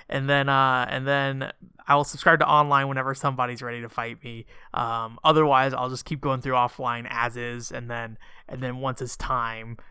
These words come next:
uh, jump online and start fighting people. So,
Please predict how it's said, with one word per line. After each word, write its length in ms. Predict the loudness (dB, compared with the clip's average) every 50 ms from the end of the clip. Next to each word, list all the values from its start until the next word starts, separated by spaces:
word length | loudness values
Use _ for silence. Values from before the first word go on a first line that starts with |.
| -20 -20 -14 -10
uh, 500 | -8 -8 -8 -8 -10 -12 -14 -14 -14 -14 -14 -14 -8
jump 300 | -2 0 0 0 0 0
online 500 | 0 0 0 -2 -4 -6 -6 -6 -6 -6
and 100 | -8 -12
start 240 | -8 -8 -8 -8 -8
fighting 300 | -10 -10 -10 -12 -14 -16
people. 400 | -14 -14 -14 -12 -12 -12 -12 -12
So, 360 | -14 -10 -10 -8 -8 -8 -12